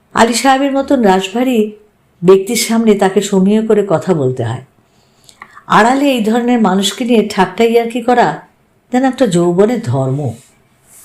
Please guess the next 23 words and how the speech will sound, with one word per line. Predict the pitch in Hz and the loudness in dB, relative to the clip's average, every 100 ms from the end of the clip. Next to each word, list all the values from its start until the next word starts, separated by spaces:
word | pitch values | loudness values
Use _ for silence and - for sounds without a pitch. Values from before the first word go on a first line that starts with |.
| - | -10
আলী | - 214 233 | -2 0 0
সাহেব | 226 262 - | 0 -2 -2
শুধু | - 240 | -2 0
একদিন | 233 220 226 | 0 0 -2
সবাইকে | 214 185 208 208 208 - - _ _ _ | 0 2 2 2 -2 -2 -12 _ _ _
শুধু | - 247 | -4 2
অবাক | 202 165 214 220 | 2 4 0 0
নয়, | 185 127 113 | -4 -4 -2
হতভম্ব | 185 190 240 254 233 | -2 0 0 0 -2
করে | 165 143 131 | -2 -2 -2
দিলেন। | 127 117 101 _ _ _ _ _ _ _ _ - | -4 -4 -10 _ _ _ _ _ _ _ _ 0
এটা | 214 254 | 2 2
থিয়েটারের | - 214 214 214 220 202 | 2 2 2 0 0 0
গল্প | 147 139 135 | 0 -4 -4
নয়, | 135 120 120 - _ _ _ _ _ _ _ _ _ | -6 -6 -10 -18 _ _ _ _ _ _ _ _ _
আলী | 123 143 151 | -6 -4 -2
সাহেবেরই | - 165 202 233 277 | 0 2 2 0 -2
গল্প। | 240 135 120 107 101 _ _ _ _ _ _ _ _ - - _ _ _ - | 0 -2 -4 -8 -14 _ _ _ _ _ _ _ _ -20 -20 _ _ _ 0
মন্ট্রিল | 180 220 226 269 | 2 2 0 -2
থেকে | 302 302 | 0 2
একদিন | 269 220 220 226 208 214 _ _ _ _ _ _ _ _ _ | 2 2 2 0 0 -6 _ _ _ _ _ _ _ _ _
এলো | 190 214 202 | 2 4 2
স্বপন। | 196 175 147 123 117 | -2 -2 -2 -2 -6